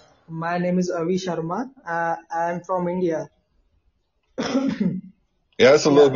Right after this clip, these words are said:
Speaker 2: bit over the pond from where I'm at. I'm in the United States at the moment, in Texas.
Speaker 1: Yeah.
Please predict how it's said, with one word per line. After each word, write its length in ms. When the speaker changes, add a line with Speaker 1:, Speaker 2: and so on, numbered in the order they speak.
Speaker 2:
bit 40
over 240
the 140
pond 420
from 160
where 160
I'm 260
at. 240
I'm 220
in 120
the 60
United 300
States 460
at 160
the 80
moment, 420
in 200
Texas. 600
Speaker 1:
Yeah. 240